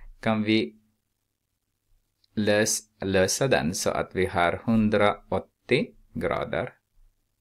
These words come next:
minus hundratjugofyra grader? Så har vi sex. Och det blir sju.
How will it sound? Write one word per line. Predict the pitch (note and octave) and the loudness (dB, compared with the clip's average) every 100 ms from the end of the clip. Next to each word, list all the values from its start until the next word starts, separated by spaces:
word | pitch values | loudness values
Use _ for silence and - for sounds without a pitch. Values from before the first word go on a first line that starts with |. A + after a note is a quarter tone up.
| _ _ _ - _ | _ _ _ -20 _
minus | G2+ F2+ D#2+ E2 - | -8 -6 -6 -8 -8
hundratjugofyra | G#2+ F#2+ E2 - - - - D2+ C#2+ F2+ | -6 -4 -2 -2 -2 -4 -4 -2 -2 -2
grader? | G#2+ F2+ - - - - _ _ - _ _ _ _ _ | 0 -2 -2 -8 -12 -18 _ _ -20 _ _ _ _ _
Så | _ - | _ -6
har | F2+ | -4
vi | F2 - - | -2 -4 -6
sex. | - - C3+ - - - - _ _ _ _ _ _ _ _ _ _ _ _ _ _ _ | -6 -2 -4 -4 -6 -6 -10 _ _ _ _ _ _ _ _ _ _ _ _ _ _ _
Och | A#2+ A2 _ _ _ | -12 -12 _ _ _
det | - F#2+ | -12 -10
blir | E2 D2 B1+ | -8 -8 -10
sju. | - - - A2 C3+ A3+ | -12 -16 -4 -2 -2 -6